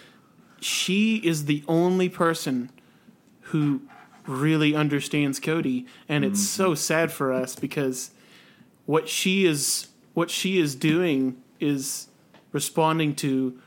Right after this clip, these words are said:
Speaker 1: Republic Cody. This
Speaker 2: Yeah.
Speaker 1: isn't Empire Cody. This is a guy who, he has the morals, the values and ideals of the Republic,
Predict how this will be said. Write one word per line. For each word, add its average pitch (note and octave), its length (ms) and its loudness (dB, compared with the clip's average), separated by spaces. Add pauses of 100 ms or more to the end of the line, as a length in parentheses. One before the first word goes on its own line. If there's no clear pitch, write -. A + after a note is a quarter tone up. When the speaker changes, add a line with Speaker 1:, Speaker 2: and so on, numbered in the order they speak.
(140)
Speaker 1:
Republic D3 640 0
Cody. G#2 480 -8 (440)
This E3+ 220 2
Speaker 2:
Yeah. F3 80 6
Speaker 1:
isn't D3+ 220 0
Empire C#3+ 480 0
Cody. A#2+ 480 -8 (280)
This F3+ 220 0
is D#3 120 0
a D3+ 60 0
guy C#3 380 2
who, C3 460 0 (240)
he D#3+ 160 0
has E3 220 4
the D3 80 2
morals, E3+ 800 2 (420)
the C#3+ 280 2
values D3 640 2
and C#3 100 2
ideals C#3+ 640 0
of C3 200 -6
the B2+ 80 -4
Republic, A#2+ 640 -4